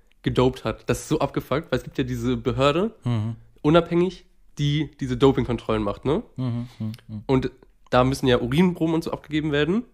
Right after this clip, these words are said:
Speaker 1: Und die werden in so nicht öffnbare Behälter getan,
Speaker 2: Ja.
Speaker 1: damit die halt nicht aufgemacht werden können und da verändert. Und du musst es so
Speaker 2: Ich glaube,
Speaker 1: lustig
Speaker 2: da kommt jetzt noch was.
Speaker 1: Ja, ja.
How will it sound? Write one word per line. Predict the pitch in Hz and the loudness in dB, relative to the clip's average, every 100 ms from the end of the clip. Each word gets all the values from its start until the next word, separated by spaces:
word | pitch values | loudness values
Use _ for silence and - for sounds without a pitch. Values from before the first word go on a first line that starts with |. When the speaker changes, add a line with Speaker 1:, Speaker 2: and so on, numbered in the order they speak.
| - | -6
Speaker 1:
Und | 123 | -4
die | 147 | 2
werden | 135 147 | 4 4
in | 139 | 2
so | 123 127 131 - _ _ _ - | 2 2 0 -6 _ _ _ 0
nicht | 139 180 - - | 2 2 0 -2
öffnbare | 147 - 147 123 131 127 127 123 113 - | -2 0 0 4 4 4 0 -2 -6 -8
Behälter | 120 139 139 | 0 0 2
getan, | 113 110 113 113 156 - - | -2 -4 -4 -4 -6 -12 -10
Speaker 2:
Ja. | 101 101 107 _ _ _ _ | -8 -8 -10 _ _ _ _
Speaker 1:
damit | - 120 127 143 - - | -6 0 2 0 -2 -4
die | 131 | -2
halt | 131 | -2
nicht | 120 | 0
aufgemacht | 143 - 117 - | -2 0 -4 -2
werden | 120 117 | -2 -2
können | 113 143 | -2 -4
und | 127 117 | -2 0
da | 120 | 0
verändert. | - 120 123 104 - _ _ _ _ _ - - - _ _ - | -2 -2 0 0 -4 _ _ _ _ _ -20 -20 -20 _ _ 2
Und | 143 147 - | 2 2 -4
du | - | -2
musst | 147 - | -2 -2
es | 139 - - - | -6 -8 -16 -8
so | 135 | -2
Speaker 2:
Ich | 131 | 4
glaube, | 127 | 6
Speaker 1:
lustig | 131 | 6
Speaker 2:
da | 135 | 4
kommt | 131 127 | 2 0
jetzt | 107 87 | -2 -2
noch | 82 | -6
was. | 82 | -6
Speaker 1:
Ja, | 127 123 | 2 4
ja. | 120 110 | 6 4